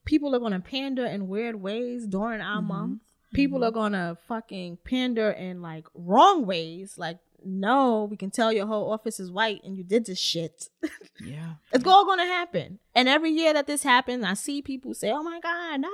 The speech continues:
Speaker 1: a Black History Month. They're ruining Black History Month." Da, da, da, and they're
Speaker 2: Mm-hmm.
Speaker 1: not ruining it 'cause it's ours.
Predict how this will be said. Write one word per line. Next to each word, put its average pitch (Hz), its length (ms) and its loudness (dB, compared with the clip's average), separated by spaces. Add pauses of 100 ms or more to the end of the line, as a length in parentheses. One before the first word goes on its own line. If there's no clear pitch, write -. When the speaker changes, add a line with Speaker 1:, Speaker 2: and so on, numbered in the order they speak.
Speaker 1:
a - 40 -10
Black 339 200 -8
History 403 340 -4
Month. 320 280 0
They're 311 120 -4
ruining 349 400 -10
Black 339 200 -8
History 392 340 -8
Month." 339 260 -8
Da, 320 100 -8
da, 349 120 -8
da, 359 80 -4
and 277 240 -2
they're 202 140 0
Speaker 2:
Mm-hmm. 190 80 -2
Speaker 1:
not 208 320 2
ruining 285 340 -4
it 302 220 -6
'cause 202 180 -4
it's 185 180 -10
ours. 330 600 0